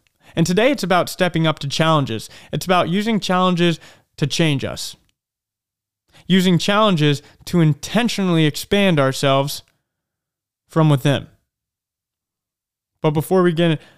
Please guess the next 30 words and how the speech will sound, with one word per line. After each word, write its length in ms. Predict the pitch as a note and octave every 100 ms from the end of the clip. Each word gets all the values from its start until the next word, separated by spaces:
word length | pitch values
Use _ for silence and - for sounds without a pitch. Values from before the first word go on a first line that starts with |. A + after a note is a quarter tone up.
| -
begin, 420 | D#3 D3 F#3 E3+ - - -
remember 280 | D#3 D#3+
the 100 | D#3+
show, 220 | D3+ F3 E3
we 100 | E3+
do 100 | E3+
not 200 | E3 D#3
run 160 | D#3
ads. 240 | D3+ E3+ D#3+
We 100 | D#3+
run 240 | D3+ D3+
entirely 400 | C#3+ D#3+ D#3 D3+
on 100 | D3
word 180 | C#3+ D3+
of 80 | C#3+
mouth, 260 | C#3+ E3+
value 300 | C#3+ C#3 C#3+
exchange, 340 | C#3 - D3 C#3+
sharing 300 | - D3+ D3
of 80 | C3+
the 60 |
show. 260 | B2+ D3+ D3
So 160 | D3+
if 40 | D3
you 60 |
get 160 | D#3 F3
something 300 | F#3 E3+ E3+
out 120 | D#3+
of 120 | D3+
today, 380 | - D3 D3+ G3+